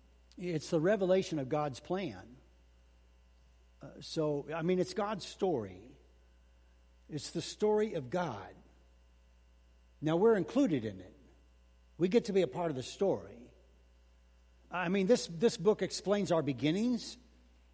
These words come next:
It explains our brokenness, our fallenness. It explains God's remedy.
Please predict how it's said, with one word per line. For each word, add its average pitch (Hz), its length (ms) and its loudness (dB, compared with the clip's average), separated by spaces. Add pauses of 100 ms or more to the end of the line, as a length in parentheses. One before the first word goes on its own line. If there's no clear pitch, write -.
(400)
It 147 120 0
explains 175 1000 -2 (420)
our 147 140 -2
brokenness, 208 920 -2 (720)
our 127 100 -4
fallenness. 190 880 -4 (1300)
It 175 140 0
explains 202 680 0
God's 165 420 0
remedy. 185 560 0